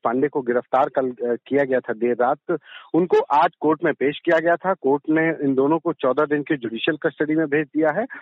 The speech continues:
और बीस अक्टूबर को इस, इस मामले पर अगली सुनवाई करेगी कोर्ट। लखन-, अ, लखीमपुर, अ, सत्र न्यायालय में अगली सुनवाई होगी।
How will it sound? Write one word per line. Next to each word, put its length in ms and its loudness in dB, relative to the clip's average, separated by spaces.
और 120 2
बीस 260 0
अक्टूबर 400 0
को 220 2
इस, 600 -2
इस 100 2
मामले 280 2
पर 140 0
अगली 220 0
सुनवाई 320 0
करेगी 360 -2
कोर्ट। 280 -2
लखन-, 280 0
अ, 420 2
लखीमपुर, 440 0
अ, 120 0
सत्र 340 -4
न्यायालय 340 0
में 120 0
अगली 260 -2
सुनवाई 340 -2
होगी। 280 -6